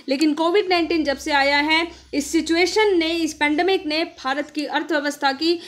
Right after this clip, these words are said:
एक तरीके से कमर तोड़कर रख दी है। अगर बात की जाए एस्टिमेट की तो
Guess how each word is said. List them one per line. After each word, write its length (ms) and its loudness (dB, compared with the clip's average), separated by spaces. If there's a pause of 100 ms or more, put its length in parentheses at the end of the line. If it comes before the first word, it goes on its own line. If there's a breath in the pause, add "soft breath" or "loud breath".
(200 loud breath)
एक 240 2
तरीके 320 0
से 180 -2
कमर 320 -2
तोड़कर 480 -2
रख 220 -2
दी 180 -4
है। 180 -8 (300 loud breath)
अगर 260 4
बात 260 2
की 140 4
जाए 360 2
एस्टिमेट 460 2
की 200 -6
तो 160 -4